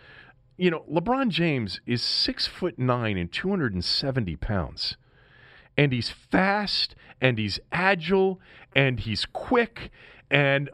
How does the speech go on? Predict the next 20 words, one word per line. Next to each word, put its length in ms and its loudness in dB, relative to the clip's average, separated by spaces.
you 140 2
know, 100 4
Michael 400 2
Jordan, 460 2
who 280 4
I 140 6
consider 420 -2
to 80 2
be 220 2
the 100 -2
greatest 400 0
player 300 4
of 80 -2
all 160 2
time, 320 0
was 100 0
six-six, 600 0
two 240 2
oh 80 4
five. 600 -2